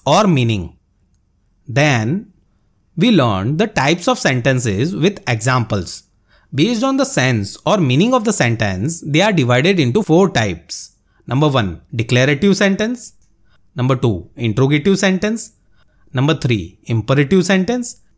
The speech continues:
And number four, exclamatory sentence. We also learned a new type of sentence called the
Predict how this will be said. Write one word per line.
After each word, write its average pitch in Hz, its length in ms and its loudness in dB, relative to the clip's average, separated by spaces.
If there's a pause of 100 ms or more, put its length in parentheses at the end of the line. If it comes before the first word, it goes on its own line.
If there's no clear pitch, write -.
(400)
And 277 240 2
number 185 180 4
four, 117 540 -6
exclamatory 139 600 0
sentence. 92 600 -6 (840)
We 220 140 2
also 139 400 2
learned 117 580 0 (260)
a 190 100 2
new 170 260 4
type 214 300 0
of 185 80 0
sentence 117 800 -2 (420)
called 160 320 0
the 185 160 -4